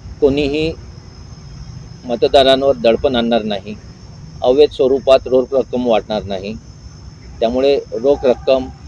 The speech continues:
आणि इतर भेटवस्तू यांचा अनुचित वापर होणार नाही यासाठी सतत फ्लाइंग स्क्वॉड आणि इतर स्पेशल स्क्वॉड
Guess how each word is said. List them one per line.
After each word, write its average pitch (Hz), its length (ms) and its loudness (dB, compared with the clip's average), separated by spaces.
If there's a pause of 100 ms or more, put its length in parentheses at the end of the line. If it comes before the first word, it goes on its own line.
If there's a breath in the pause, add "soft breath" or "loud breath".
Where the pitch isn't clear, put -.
(180)
आणि 123 240 -6
इतर 131 260 2
भेटवस्तू 117 640 2 (100)
यांचा 113 280 0
अनुचित 123 360 -2
वापर 120 340 4
होणार 110 320 -2
नाही 104 240 -8 (100)
यासाठी 117 480 -2
सतत 120 300 -2
फ्लाइंग 117 420 -2
स्क्वॉड 120 280 2
आणि 117 180 0
इतर 113 240 -2
स्पेशल 113 380 -4
स्क्वॉड 113 260 0